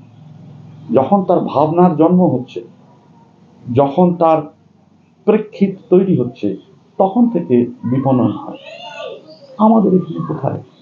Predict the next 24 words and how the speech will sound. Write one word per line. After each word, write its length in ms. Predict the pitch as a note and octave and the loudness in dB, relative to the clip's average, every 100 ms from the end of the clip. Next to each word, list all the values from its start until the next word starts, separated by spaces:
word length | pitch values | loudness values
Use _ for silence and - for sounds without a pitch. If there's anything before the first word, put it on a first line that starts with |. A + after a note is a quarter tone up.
| _ | _
কে 180 | A3+ B3+ | 4 4
আসবে 360 | A3 F3+ D#3 D3+ | 4 0 -2 -2
সিরিয়াস 360 | C#3+ B2+ A2+ G#2 | -4 -2 -2 -4
লেখায়? 240 | F#2+ F2 - _ _ _ | -14 -14 -16 _ _ _
কেন 220 | A3+ A#3+ A3 | 2 4 4
আসবে? 400 | C3+ - D#2 - - _ _ _ _ _ _ _ | 2 0 -6 -8 -18 _ _ _ _ _ _ _
একজন, 600 | - C#3+ C3+ E3+ A3+ A3+ E3+ - - - - - - - - - - - - - - - D4+ F#3+ - - - - | -2 0 2 4 4 0 -4 -8 -20 -20 -20 -20 -20 -20 -20 -20 -20 -20 -20 -20 -20 -18 -16 -16 -18 -20 -10 0
আমি 380 | F3+ G3 F#3 - - - _ - - | 2 2 0 -2 -12 -20 _ -20 -6
শিক্ষিত 680 | - - - G#3+ G3+ G3 F#3 - _ _ | -2 -2 0 2 4 4 4 -2 _ _
অশিক্ষিত 500 | E3+ F3 F#3+ - F3 F3 E3+ - | -2 0 -2 -2 2 2 2 2
এই 200 | F3+ F3 E3+ - | 2 2 -2 -2
প্রসঙ্গে 460 | D#3 F3 E3+ E3 | 0 2 2 2
আমি 240 | D#3 D3 B2 | 4 2 2
যাই 180 | C#3+ | 2
না, 160 | C3+ - | 2 0
শিল্পে 580 | - F3+ F#3+ F#3 F3+ - - - - C#3+ | -4 -2 0 2 2 0 -10 -20 -8 -2
এসব 260 | D3+ D3+ - - | 0 0 -2 0
হয় 160 | C#3+ | 2
বলে 220 | D3+ D3+ D3 | 4 4 2
আমি 100 | C3+ | -2
বিশ্বাস 340 | B2 - B2+ - | -2 -2 -4 -4
করি 140 | F#2 | -8
না, 100 | - - _ - - - - - _ _ - - - - - - - - - | -8 -12 _ -20 -20 -20 -20 -20 _ _ -20 -20 -20 -20 -20 -20 -20 -16 0
কিন্তু 560 | G3+ A#3+ D#3+ F#2+ - | 2 4 2 2 -2